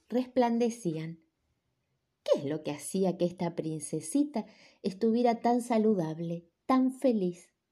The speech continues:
En realidad, cada vez que se pronunciaba "gracias", en el mundo,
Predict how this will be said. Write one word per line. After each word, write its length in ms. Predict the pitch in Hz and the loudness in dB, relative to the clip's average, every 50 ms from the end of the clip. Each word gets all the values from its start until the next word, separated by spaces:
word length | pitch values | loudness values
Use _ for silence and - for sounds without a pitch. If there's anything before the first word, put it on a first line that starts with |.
| _ _ _ _ _ _ _ _ _ _ _ - | _ _ _ _ _ _ _ _ _ _ _ 0
En 180 | 180 240 277 | 2 2 2
realidad, 640 | 269 262 247 254 262 269 269 240 190 170 170 190 190 190 - _ _ _ _ _ | 2 0 0 0 0 0 0 0 -2 -2 -2 -6 -8 -12 -18 _ _ _ _ _
cada 260 | - 247 311 339 311 | -6 -4 -2 0 2
vez 160 | 294 302 294 294 | 2 2 0 0
que 140 | - 226 | 0 0
se 160 | 220 - 180 165 | 0 0 -2 -2
pronunciaba 960 | - 160 156 160 160 156 156 - - 190 165 156 147 147 143 139 131 - _ _ _ _ _ _ _ | -2 -2 -2 -2 -4 -4 -6 -4 -4 -4 -2 -2 -4 -6 -8 -10 -12 -18 _ _ _ _ _ _ _
"gracias", 760 | 127 135 139 135 123 123 - - - 214 226 277 285 - - _ _ _ _ _ _ _ _ _ _ _ _ _ _ _ _ | -4 -4 -4 -4 -6 -8 -10 -2 0 0 0 0 -2 -6 -14 _ _ _ _ _ _ _ _ _ _ _ _ _ _ _ _
en 220 | 220 175 135 131 | -2 -2 -2 -4
el 160 | 135 135 151 170 | -6 -6 -4 -2
mundo, 680 | 190 190 165 147 147 143 147 156 175 214 262 285 | -2 -2 -2 -4 -4 -4 -4 -2 -2 -2 -2 -4